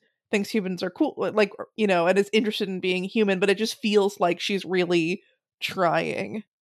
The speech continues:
Um, the idea that she rips out her fucking toenails because, like, she gets tired of the socks getting holes in them is ins-,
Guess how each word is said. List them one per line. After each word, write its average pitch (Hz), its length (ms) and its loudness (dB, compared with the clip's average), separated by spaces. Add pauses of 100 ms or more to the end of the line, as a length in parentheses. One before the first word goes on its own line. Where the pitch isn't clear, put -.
Um, 156 420 -2 (420)
the 240 120 2
idea 269 240 4
that 277 140 0
she 202 440 -2 (200)
rips 202 240 0
out 214 120 2
her 185 80 0
fucking 190 300 -4
toenails 185 480 0
because, 190 540 -2 (300)
like, 175 360 -2 (240)
she 208 200 -2
gets 185 220 0 (380)
tired 185 380 2
of 180 160 -8
the - 80 -10
socks 180 520 0 (180)
getting 208 280 0
holes 190 260 0
in 214 100 -4
them 196 240 0
is 196 240 -6 (320)
ins-, 226 360 0